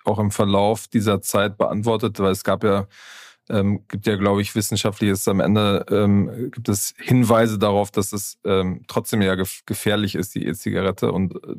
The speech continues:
trotzdem gesundheitsschädlich ist. Und der Vorwurf ist, da wird eine junge Generation jetzt, ähm, wieder in eine Sucht, äh, reingezogen.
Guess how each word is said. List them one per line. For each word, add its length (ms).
trotzdem 320
gesundheitsschädlich 800
ist. 160
Und 80
der 100
Vorwurf 440
ist, 280
da 100
wird 160
eine 100
junge 300
Generation 720
jetzt, 400
ähm, 460
wieder 320
in 80
eine 100
Sucht, 400
äh, 80
reingezogen. 1000